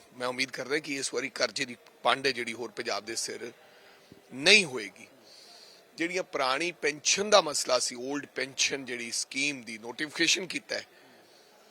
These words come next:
ਉਹ ਪੂਰਾ ਕਰਨਾ ਚਾਹੀਦਾ ਹੈ। ਮੁੱਖ ਮੰਤਰੀ ਸਾਹਿਬ ਨੂੰ ਬੇਵਕੂਫ ਬਣਾਇਆ ਗਿਆ ਲੋਕਾਂ ਨੂੰ। ਔਰ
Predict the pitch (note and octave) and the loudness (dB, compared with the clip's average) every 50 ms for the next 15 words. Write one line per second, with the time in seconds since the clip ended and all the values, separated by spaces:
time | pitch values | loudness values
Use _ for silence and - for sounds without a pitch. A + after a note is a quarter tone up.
0 | - - E3 F3+ F#3+ G3 G3+ G3+ G#3 G3+ G3+ G#3 G3+ - - - D3 D#3 D3+ D#3+ | -8 -2 0 4 6 6 8 8 8 8 6 4 2 0 -4 -8 -2 2 6 6
1 | D#3+ - - D3+ C#3 C#3+ D3 C#3+ C3+ - - C3 C#3 C3+ C#3 C3+ C3 C3 C3+ - | 4 4 2 -4 -2 -2 -4 -4 -2 -2 -2 -2 -2 -2 -2 -2 -4 -4 -8 -14
2 | - - - - A#2+ C3 B2+ - - C3+ B2+ A2 B2 C3+ C3 - - B2 A#2 B2 | -18 -20 -18 -12 -10 -10 -8 -6 -6 -8 -8 -6 -8 -6 -4 -2 -2 -2 -2 -4
3 | C3 C3 A#2 B2 A#2 - - - A2+ B2 B2 A#2+ A#2 A#2+ A#2+ A#2 A#2+ A2+ A2+ A2 | -6 -10 -10 -10 -12 -12 -16 -14 -12 -10 -8 -6 -6 -6 -4 -4 -6 -6 -8 -10
4 | - - A#2+ A2+ A#2 A#2 A#2 - _ _ _ - - - - - - - - - | -12 -12 -14 -14 -14 -18 -20 -20 _ _ _ -20 -20 -20 -20 -20 -20 -20 -20 -20
5 | _ _ _ _ _ - _ - - C#3 D3 D3+ | _ _ _ _ _ -20 _ -6 0 2 2 2